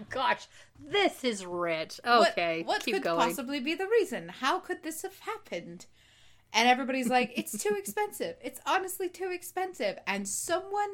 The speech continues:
Speaker 2: at Disney Vacation said, "Hold my Mickey ice cream bar." And Disney released
Speaker 1: <laughs>
Speaker 2: today a new tour around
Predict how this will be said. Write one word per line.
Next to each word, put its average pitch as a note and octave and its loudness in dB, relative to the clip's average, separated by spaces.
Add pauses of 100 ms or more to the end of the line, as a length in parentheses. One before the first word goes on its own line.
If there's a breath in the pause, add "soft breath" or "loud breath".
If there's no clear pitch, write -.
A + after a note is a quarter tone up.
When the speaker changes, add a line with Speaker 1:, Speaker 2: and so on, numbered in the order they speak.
Speaker 2:
at D4 -2
Disney C4+ -4
Vacation A3+ -4
said, E3+ -4 (840 soft breath)
"Hold F4 0 (460)
my C4 2
Mickey C4 0
ice G#3 2
cream E3 -8
bar." F2 -12 (260)
And F3 -4
Disney D4 2
released C#4+ 2
Speaker 1:
<laughs> - -4
Speaker 2:
today G#3 4
a D#3+ 0
new C4 0 (460)
tour D4+ -2
around A#3+ 0